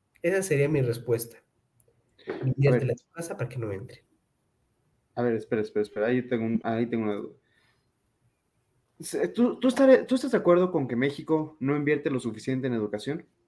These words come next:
Speaker 1: De acuerdo.
Speaker 2: ¿Y estás de acuerdo en que somos, como gobierno, bastante gastadores en otras cosas y que podríamos recortar? Al-, que lo vimos en la semana pasada cuando hablábamos del presupuesto, ¿no? Podríamos recortar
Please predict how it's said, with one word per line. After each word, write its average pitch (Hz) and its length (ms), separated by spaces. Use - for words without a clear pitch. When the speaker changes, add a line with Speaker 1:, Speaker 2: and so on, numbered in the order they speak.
Speaker 1:
De 139 100
acuerdo. 135 560
Speaker 2:
¿Y 135 120
estás 165 260
de 202 60
acuerdo 185 300
en 180 120
que 156 100
somos, 156 500
como 135 600
gobierno, 156 580
bastante 160 500
gastadores 139 600
en 123 80
otras 127 260
cosas 131 320
y - 20
que 117 100
podríamos 135 680
recortar? 143 760
Al-, 123 320
que 185 220
lo 120 120
vimos 123 300
en 117 160
la 107 300
semana 117 340
pasada 123 320
cuando 110 180
hablábamos 113 260
del 113 120
presupuesto, 131 520
¿no? 147 160
Podríamos 175 480
recortar 139 500